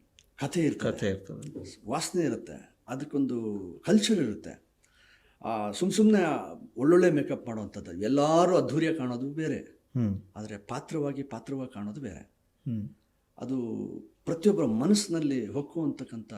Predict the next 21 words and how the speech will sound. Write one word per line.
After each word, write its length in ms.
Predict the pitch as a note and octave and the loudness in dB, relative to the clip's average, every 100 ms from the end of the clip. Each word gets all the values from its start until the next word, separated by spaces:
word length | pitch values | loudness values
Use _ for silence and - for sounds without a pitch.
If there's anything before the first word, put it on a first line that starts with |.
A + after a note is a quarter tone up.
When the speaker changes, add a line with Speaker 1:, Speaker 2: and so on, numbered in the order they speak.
| F#2+ - _ _ _ - | -16 -18 _ _ _ -4
Speaker 1:
ಒಳ್ಳೊಳ್ಳೆ 320 | A#2 F3+ E3 | 2 4 4
ಕಥೆಗಳು. 600 | - G#2 A2+ F2 - _ _ _ | -2 -6 -12 -12 -16 _ _ _
ಈಗ 160 | - A2 | -8 -6
Speaker 2:
ಹ್ಮ್. 100 | F2 | -6
Speaker 1:
ಮಾಯಾಮೃಗ 400 | G#2+ A#2+ A2+ G#2 | -6 -6 -6 -8
ಆಗಿರ್ಬೋದು, 600 | G2 G2 F2 E2 E2 D2 | -8 -12 -14 -18 -18 -10
ಮನ್ವಂತರ 420 | G2+ A#2+ A2+ G#2 | -6 -6 -6 -10
ಆಗಿರ್ಬೋದು, 640 | G2 F#2 - E2 D#2+ C#2+ - _ _ _ _ _ _ _ _ _ - | -12 -14 -20 -20 -20 -20 -20 _ _ _ _ _ _ _ _ _ -18
ಆಯ್ತಾ? 200 | F2 - - _ _ _ - | -16 -14 -18 _ _ _ -8
ಆ 40 | |
ಥರ 120 | - | -4
ಒಳ್ಳೊಳ್ಳೆ 380 | A#2+ G2+ F#3+ G3 | -2 2 2 2
ಕಥೆ, 580 | - B2 A2 D#2 - - | -2 -6 -8 -10 -16 -12
ಕಥೆ, 360 | B2 D3+ C3+ - | -8 -4 -6 -6
ಕಥೆಗಳು 280 | C3+ D#3+ A#2 | -8 -6 -4
ಬಂದು 320 | A2+ F#2+ - | -4 -6 -8
Speaker 2:
ಕರೆಕ್ಟ್. 240 | - C#3+ | -4 -2
Speaker 1:
ಯಾಕೆ 140 | A3+ - | -2 -2
ತಗೊಂಡ್ರು 260 | E3+ C#3 | -2 -2
ಜನ? 180 | A#2 G#2 | -4 -6
Speaker 2:
ಹ್ಮ್. 540 | F#2 - _ A#2+ G#2+ | -8 -16 _ -4 -2